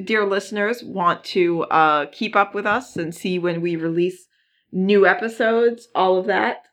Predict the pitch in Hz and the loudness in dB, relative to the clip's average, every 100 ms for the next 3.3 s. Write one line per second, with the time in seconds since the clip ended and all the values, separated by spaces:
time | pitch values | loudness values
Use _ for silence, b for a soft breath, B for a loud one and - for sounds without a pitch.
0 | _ - 175 165 160 - 196 208 233 185 | _ 0 2 4 2 -2 -6 -4 -4 -4
1 | - - 180 180 185 175 175 - _ - | -6 -2 0 0 0 -2 -4 -10 _ 0
2 | 170 160 156 151 151 139 - 151 143 139 | 2 2 2 0 -6 -8 2 4 4 2
3 | 131 156 | -4 -6